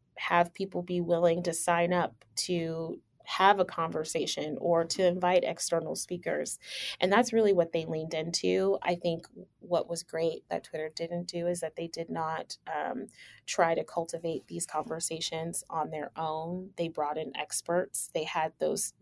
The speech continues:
they had the conversations with those who were doing the work out in the community, which was great, versus it being, um, you know, somebody putting something together in a back room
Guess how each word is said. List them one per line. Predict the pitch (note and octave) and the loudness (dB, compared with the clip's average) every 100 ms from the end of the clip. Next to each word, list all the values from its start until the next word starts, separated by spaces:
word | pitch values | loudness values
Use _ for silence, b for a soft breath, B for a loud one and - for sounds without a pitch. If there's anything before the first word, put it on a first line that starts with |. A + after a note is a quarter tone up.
| - | -2
they | E3 | 0
had | E3 D3+ | 0 -4
the | E3 | -4
conversations | - D#3+ D#3+ - D#3 - E3 | -4 -4 -4 -4 -6 -6 -6
with | E3 D#3+ | -8 -4
those | E3 D#3+ - | -2 -2 -2
who | E3+ | -4
were | D3+ | -4
doing | D3+ D3 D#3 E3 | -4 -4 -2 0
the | F3+ | 0
work | F3+ F#3 G3+ - | 2 0 0 -2
out | F#3 | 0
in | G3+ | 0
the | G3 | -2
community, | G3 G3 G3 G3+ G3+ G#3 | -4 -2 0 2 2 2
which | F3+ F3 | 0 -6
was | D#3 - | -10 -12
great, | - D#3 - - - B B B _ | -10 -4 -4 -4 -8 B B B _
versus | F#3 F3 F3 | 4 4 4
it | E3+ - | 2 0
being, | E3+ E3 E3 D#3+ E3+ B B - | -2 0 0 -2 -10 B B -2
um, | D3+ D3+ D3+ D3 - _ _ | 2 2 2 -2 -8 _ _
you | F3+ E3+ | 0 2
know, | D#3 D3 E3 - | 2 0 -2 -4
somebody | - E3 D#3+ E3 D#3 D#3 D3+ C#3+ _ _ _ - - | 2 4 4 2 2 0 -2 -4 _ _ _ -10 0
putting | E3+ D#3+ | 0 2
something | E3+ D#3+ D#3+ | -2 -2 -2
together | D3+ D#3+ D#3+ D#3 D3+ D3 | -2 0 2 4 2 0
in | D#3 | -2
a | D#3 | -2
back | D3 D3 - | 0 0 0
room | D#3 D#3 D#3 D3+ D3+ | -2 2 2 2 -2